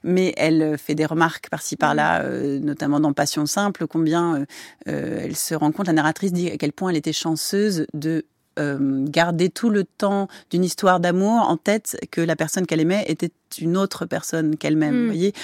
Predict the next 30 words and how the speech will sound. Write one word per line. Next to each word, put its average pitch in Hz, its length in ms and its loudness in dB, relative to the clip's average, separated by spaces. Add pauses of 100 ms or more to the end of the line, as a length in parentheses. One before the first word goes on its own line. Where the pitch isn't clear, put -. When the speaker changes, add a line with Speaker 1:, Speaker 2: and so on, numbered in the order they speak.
(160)
Speaker 1:
Or, 160 100 -2
c'est - 140 0
vrai 196 160 4
que 175 40 0
dans 175 100 4
l'amour 175 300 4
fusion, 185 640 -2 (340)
qui 269 200 6
est 311 200 4
une 190 360 2
manifestation, 190 800 0 (260)
enfin, 185 280 0
dont, 175 320 2
dont 208 220 6
l'amour 240 460 10
domestique 208 460 2
est 196 140 0
une 180 80 2
manifestation, 180 560 0
c'est-à-dire 185 300 0
qu'on, 170 180 2 (220)
on 196 140 4
vit 220 300 6
au 190 60 4
même 185 220 2
endroit, 185 640 6
on 175 140 0
est 170 100 0
un 160 140 -2
peu 170 300 -4